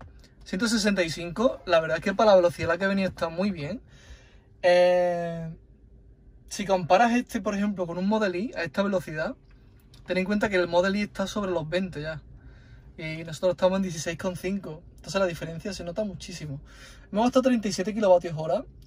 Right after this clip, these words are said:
para hacer unos doscientos veintitrés kilómetros, lo cual, pues, más o menos podemos deducir que una batería completa en autovía a treinta grados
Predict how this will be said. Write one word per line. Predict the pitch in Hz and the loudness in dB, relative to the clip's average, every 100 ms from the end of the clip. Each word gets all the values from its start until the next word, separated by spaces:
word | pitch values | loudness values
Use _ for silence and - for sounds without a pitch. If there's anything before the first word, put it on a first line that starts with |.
| - | -2
para | 185 170 | 0 0
hacer | 175 185 | -2 -2
unos | 208 | -2
doscientos | 190 175 180 185 202 | -2 -4 -6 -6 -8
veintitrés | 185 160 156 | -8 -10 -14
kilómetros, | - 139 143 170 240 - - - - - - - | -10 -8 -8 -8 -10 -14 -20 -20 -20 -20 -12 -2
lo | 180 | 0
cual, | 190 214 220 | 4 4 4
pues, | 202 175 | 2 2
más | 180 | 2
o | 196 | 0
menos | 214 214 208 | 0 0 -2
podemos | 185 185 | -4 -2
deducir | 208 190 156 190 220 269 - - _ - - | -2 -4 -6 -8 -8 -10 -14 -20 _ -20 -18
que | - 170 170 170 | -6 -4 -2 -6
una | 190 202 | -4 2
batería | 208 185 185 | 2 2 0
completa | 175 160 160 156 208 277 - - - - - - - - | -2 -6 -6 0 0 -2 -12 -20 -20 -20 -20 -20 -20 -8
en | 196 | -2
autovía | 185 170 170 165 220 277 | -2 -2 -4 -2 -2 -2
a | 175 | -4
treinta | - 170 175 | -6 -8 -2
grados | 170 165 180 | 0 2 2